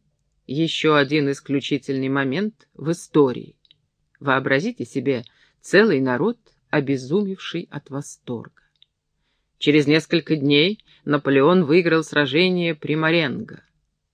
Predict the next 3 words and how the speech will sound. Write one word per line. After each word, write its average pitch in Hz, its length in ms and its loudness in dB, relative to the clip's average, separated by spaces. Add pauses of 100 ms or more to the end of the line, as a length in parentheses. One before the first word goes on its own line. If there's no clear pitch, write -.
(100)
Остальное 156 800 0
рассказывать 151 960 -6
излишне. 127 680 -6